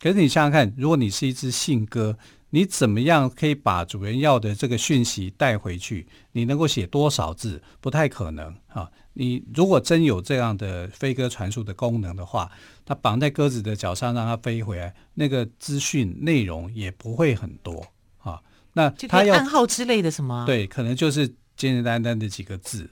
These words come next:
Speaker 1: 啊。然后如果要它飞回来啊，然后，呃，飞到它自己的巢穴啊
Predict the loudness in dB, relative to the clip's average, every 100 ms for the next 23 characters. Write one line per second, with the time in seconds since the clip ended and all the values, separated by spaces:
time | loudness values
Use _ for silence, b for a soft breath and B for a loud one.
0 | -16 -16 -12 -2 0 0 B B 0 2
1 | 4 6 4 2 2 0 0 -2 0 -4
2 | -4 -6 -8 -14 -16 -14 -12 -8 -4 -2
3 | -4 B B -6 -4 -4 -2 2 2 2
4 | 0 -2 -4 -4 -8 -8 -6 -6 -4 -4
5 | -6 -14 -18